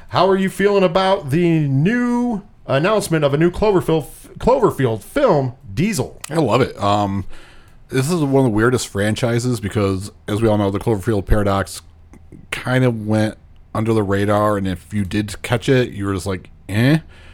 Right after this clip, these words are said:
Speaker 2: Ten Cloverfield Lane's amazing movie, but really doesn't tie in. If they do an actual sequel to Cloverfield and, like, boost up this franchise, I'm all for it because it's a cool story.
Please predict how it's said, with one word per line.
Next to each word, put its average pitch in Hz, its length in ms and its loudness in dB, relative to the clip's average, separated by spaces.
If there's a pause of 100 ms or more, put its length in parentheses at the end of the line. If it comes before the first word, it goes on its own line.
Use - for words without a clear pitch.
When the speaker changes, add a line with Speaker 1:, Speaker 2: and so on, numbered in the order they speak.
(480)
Speaker 2:
Ten 147 200 2
Cloverfield 135 400 2
Lane's 127 300 4
amazing 110 420 2
movie, 120 240 4
but 104 260 -4
really 113 340 0
doesn't 107 200 -2
tie 113 180 -2
in. 113 300 -2 (400)
If - 100 -8
they 147 140 2
do 151 140 4
an 117 100 0
actual 117 400 0
sequel 113 320 -2
to 120 100 -2
Cloverfield 120 840 0
and, 98 200 -2
like, 90 280 -6
boost 110 240 0
up 110 120 -4
this 107 140 -6
franchise, 110 540 -2 (120)
I'm 101 200 -6
all 95 200 -6
for 104 300 0
it 95 60 -2
because 92 360 -8 (640)
it's 170 140 0
a 196 40 0
cool 175 180 6
story. - 380 -6